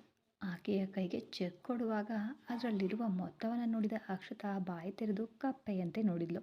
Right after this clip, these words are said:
ಅವಳ ಕಣ್ಗಳು ರೆಪ್ಪೆ ಬಡಿಯದೆ ಹಾಗೆ ನಿಂತು ಫ್ರೀಸ್ ಆಗಿ ಹೋದ್ವು. "ನೀವು ಇಂದಿನಿಂದಲೇ ತರಗತಿಗಳನ್ನು ಪ್ರಾರಂಭಿಸಿ ಅಂತ ಹೇಳಿ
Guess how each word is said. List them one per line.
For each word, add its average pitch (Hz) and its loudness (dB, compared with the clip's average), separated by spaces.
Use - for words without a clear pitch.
ಅವಳ 262 10
ಕಣ್ಗಳು 233 2
ರೆಪ್ಪೆ 214 2
ಬಡಿಯದೆ 214 2
ಹಾಗೆ 196 2
ನಿಂತು 214 6
ಫ್ರೀಸ್ 233 4
ಆಗಿ 170 4
ಹೋದ್ವು. 165 -4
"ನೀವು 240 6
ಇಂದಿನಿಂದಲೇ 233 4
ತರಗತಿಗಳನ್ನು 220 0
ಪ್ರಾರಂಭಿಸಿ 180 2
ಅಂತ 170 -2
ಹೇಳಿ 208 4